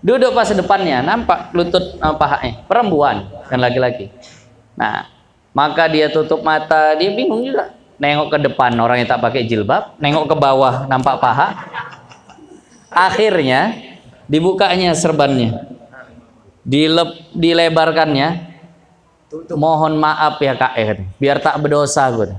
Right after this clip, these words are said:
Speaker 1: Tutupnya paha perempuan tadi itu. Baru tunduk dia. Perempuan tuh bingung nak melakukan apa.
Speaker 2: Iya.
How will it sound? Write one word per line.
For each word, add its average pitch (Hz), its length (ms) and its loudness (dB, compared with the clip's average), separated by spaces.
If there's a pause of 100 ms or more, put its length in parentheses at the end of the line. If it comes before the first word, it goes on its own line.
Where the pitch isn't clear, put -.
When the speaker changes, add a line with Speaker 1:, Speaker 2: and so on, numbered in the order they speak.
(180)
Speaker 1:
Tutupnya 226 480 2
paha 185 320 2
perempuan 160 320 0
tadi 120 320 0
itu. 87 80 -8 (400)
Baru 165 240 2
tunduk 151 240 2
dia. 104 160 0 (560)
Perempuan 208 400 2
tuh 233 160 0 (100)
bingung 214 380 2
nak 190 160 0
melakukan 175 420 0
apa. 104 380 -4
Speaker 2:
Iya. 135 320 -12